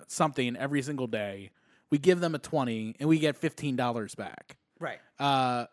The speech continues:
Speaker 1: whereas people who have lived with some sort of, like, how would you wanna describe that? Like,
Speaker 2: I mean, really just privilege. It,
Speaker 1: privilege,
Speaker 2: it's
Speaker 1: yeah.
Speaker 2: a privilege of whether it's wealth or just power or access, any of it.
Speaker 1: Right.
Speaker 2: Privilege.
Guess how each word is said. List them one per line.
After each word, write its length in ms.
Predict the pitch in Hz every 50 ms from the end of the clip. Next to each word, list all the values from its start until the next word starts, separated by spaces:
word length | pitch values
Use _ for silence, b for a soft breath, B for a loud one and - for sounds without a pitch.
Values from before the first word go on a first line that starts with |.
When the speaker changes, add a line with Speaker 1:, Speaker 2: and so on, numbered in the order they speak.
| _
Speaker 1:
whereas 440 | - 165 165 165 156 151 147 139 127
people 300 | - - 208 196 214 190
who 340 | 170 185 180 160 151 143 - _ _ _ -
have 280 | 120 160 151 135 135
lived 420 | 143 165 175 170 160 143 135 135 - -
with 260 | 139 147 143 135 - - - -
some 280 | 127 - - 160 156 135
sort 200 | - 160 151 147
of, 120 | 135 127
like, 440 | 131 123 117 117 110 - - - - _ _ _ _ _ _ _ _ _ _ -
how 140 | - 202 208
would 100 | 196 170
you 80 | 165 147
wanna 200 | 147 139 131 117
describe 420 | 113 - - - 123 110 104 90
that? 200 | 95 92 87 78
Like, 160 | 104 117 117 110
Speaker 2:
I 40 |
mean, 80 | 294 254
really 160 | 302 339 220
just 160 | 185 - -
privilege. 460 | - 247 208 151 147 127 113 - - -
It, 20 |
Speaker 1:
privilege, 360 | - 196 196 185 185 190 196
Speaker 2:
it's 160 | 185 - -
Speaker 1:
yeah. 240 | 180 170 131 117 107 101
Speaker 2:
a 60 | 202
privilege 340 | - 269 285 269 247 185 208
of 100 | 196 - -
whether 240 | 180 190 180 180 170
it's 120 | 165 -
wealth 420 | 127 135 165 175 196 208 220 208 - -
or 140 | 165 165
just 200 | 151 139 147 - -
power 440 | - - 170 175 175 175 180 185 170
or 160 | 151 143 - -
access, 560 | 143 147 151 165 - - - 202 202 196 -
any 200 | 190 208 185 160 131
of 80 | 104
it. 60 | 104 -
Speaker 1:
Right. 180 | 185 160 127 101
Speaker 2:
Privilege. 400 | 233 165 135 110 - - -